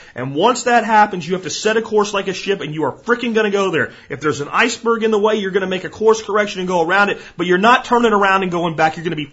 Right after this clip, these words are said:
frickin' determined. Two, you must be strong. If you do not have internal strength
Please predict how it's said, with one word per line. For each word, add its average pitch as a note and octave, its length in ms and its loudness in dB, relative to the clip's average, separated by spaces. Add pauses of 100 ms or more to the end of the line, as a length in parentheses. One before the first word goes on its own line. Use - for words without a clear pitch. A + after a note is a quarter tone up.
(120)
frickin' C#4 400 0 (220)
determined. F#3 720 0 (1500)
Two, G#3+ 400 -2
you D#3+ 160 -10
must F#3 340 -4
be F#3 100 -10
strong. C3+ 480 -6 (520)
If C3+ 140 -10
you D3 100 -12
do F3 120 -6
not A3 180 2
have G3 240 2
internal A3 480 -4
strength - 920 -10